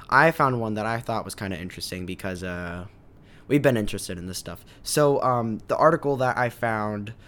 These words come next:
was on, uh, B B C News dot com, and it's called, the article,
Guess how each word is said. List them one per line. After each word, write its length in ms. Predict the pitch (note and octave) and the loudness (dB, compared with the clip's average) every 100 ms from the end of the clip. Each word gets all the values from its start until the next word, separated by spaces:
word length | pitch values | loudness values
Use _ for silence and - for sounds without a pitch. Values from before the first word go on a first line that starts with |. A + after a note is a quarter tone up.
| - - - | -20 -20 -4
was 240 | A#2+ A#2+ | 0 0
on, 480 | - A2+ A2 G#2+ G#2 | 0 0 0 -2 -4
uh, 500 | E2 G#2 G#2 G#2 G2+ G2+ | -2 -2 -2 -2 -4 -2
B 160 | E3 | -2
B 140 | F3 E3+ | 0 -2
C 240 | - D#3 | -2 0
News 300 | C3+ B2+ C3+ | 0 0 0
dot 260 | B2+ B2 - | 0 0 -2
com, 480 | A2+ G#2 G2 G2 G#2+ - - - - | -8 -6 -6 -8 -10 -18 -20 -20 -6
and 340 | B2+ B2 A#2 - | -2 0 0 -2
it's 200 | D3 - | -2 -2
called, 500 | - D3+ C#3 B2+ A2 - - | -2 0 2 2 -2 -16 -4
the 120 | B2 | 2
article, 580 | A#2+ D3+ D3+ C#3 C3 - | 4 4 4 2 0 -2